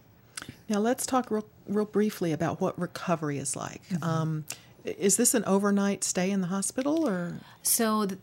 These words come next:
Speaker 2: th-, it's an admission. Uh, we do the surgery one day, and, uh, in my experience, uh, more than sixty percent, um, almost seventy percent of the cases, they go home twenty-four hours after.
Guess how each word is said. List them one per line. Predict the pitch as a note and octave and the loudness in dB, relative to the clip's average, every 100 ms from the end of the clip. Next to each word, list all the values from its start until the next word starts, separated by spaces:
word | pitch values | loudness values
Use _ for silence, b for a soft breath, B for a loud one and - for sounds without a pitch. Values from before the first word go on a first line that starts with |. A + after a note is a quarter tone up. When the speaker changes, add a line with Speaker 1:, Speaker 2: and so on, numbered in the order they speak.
| F#3 | -4
Speaker 2:
th-, | F#3+ | 0
it's | F#3+ F3+ | 0 0
an | G3 | -2
admission. | G#3 G3 F3+ D#3+ - G3+ A#3+ - - | 0 0 0 0 -2 -2 -4 -10 -6
Uh, | D#3 D#3 D#3+ E3+ | -4 -4 -4 -2
we | E3+ | -2
do | E3 E3+ | 0 0
the | E3 | 0
surgery | E3 F3 D#3+ E3 | -2 -2 -2 -2
one | D#3+ D#3 D#3 | -2 -2 0
day, | E3 E3 F3 F#3 - | 0 0 2 0 -2
and, | D3 C#3+ C#3+ C#3+ C#3+ - - | -6 -4 -2 -2 -4 -6 -8
uh, | D3 D3 | -6 -4
in | D#3 | -4
my | D#3 D#3+ | -2 -4
experience, | D3+ - G3+ F#3+ F#3 F3+ | -6 -6 -2 0 2 0
uh, | E3 D3+ | -4 -4
more | D3 D3 D#3+ E3 | -4 -4 -2 -2
than | D#3+ | -2
sixty | D3+ - F3 - | -2 -2 -2 -4
percent, | D#3+ D3+ - D#3 D3+ | -4 -4 -2 0 -2
um, | D3 C#3+ C#3+ | -4 -4 -4
almost | E3+ F#3 - | -4 -4 -2
seventy | E3+ E3 D3+ | -2 -2 -4
percent | D3 D3 D#3 | -6 -6 -4
of | D3 | -6
the | C#3 | -8
cases, | - D3+ D3 D3+ - | -6 -2 0 -2 -4
they | C#3+ | -4
go | D3 C#3+ | -2 -2
home | C#3 D3+ D3 | 0 -2 -2
twenty-four | - D3+ C#3 C#3+ | -4 -4 -4 -6
hours | C3+ C3+ C3+ - | -4 -6 -8 -8
after. | B2+ C3 - F3+ | -8 -12 -6 -6